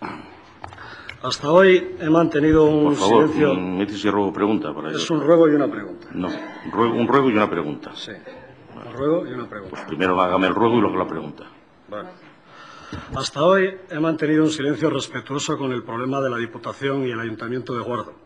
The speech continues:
Speaker 1: Pero ya va siendo hora de hablar de ello, ya que estas dos instituciones no llegan a ningún acuerdo e incluso se ha iniciado un contencioso. No voy a dar ni a quitar razones a ninguna parte.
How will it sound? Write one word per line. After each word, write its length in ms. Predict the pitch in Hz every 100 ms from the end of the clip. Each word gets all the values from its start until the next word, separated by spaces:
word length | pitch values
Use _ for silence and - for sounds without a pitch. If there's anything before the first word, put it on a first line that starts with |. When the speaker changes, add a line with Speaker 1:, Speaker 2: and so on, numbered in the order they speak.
| _ _ _ - - - - -
Speaker 1:
Pero 140 | 127
ya 140 | 131
va 120 | - -
siendo 400 | - 160 135 143
hora 220 | 147 147
de 100 | 135
hablar 280 | 123 135 127
de 120 | 135
ello, 280 | 131 139 - - - - - -
ya 240 | 156 160
que 340 | 156 147 147 -
estas 360 | 156 - 123
dos 180 | 135 156
instituciones 720 | 139 - 120 120 113 139 139
no 140 | 135 139
llegan 260 | 143 135
a 60 | 127
ningún 280 | 117 120 143
acuerdo 600 | 123 143 139 139 135 - - - -
e 80 | 135
incluso 520 | 139 - 175 - 185
se 180 | - 147
ha 40 |
iniciado 560 | 156 147 151 156 156 156
un 120 | 160
contencioso. 680 | 151 135 110 98 98 87 - - _ _ _ _ _ - - - - -
No 140 | 156
voy 120 | 175
a 80 | 170
dar 220 | 165 185
ni 100 | 165
a 80 | 131
quitar 300 | 123 143 143
razones 680 | 139 - 170 175 180 - -
a 100 | 127
ninguna 420 | 123 120 147 135
parte. 360 | 127 117 - -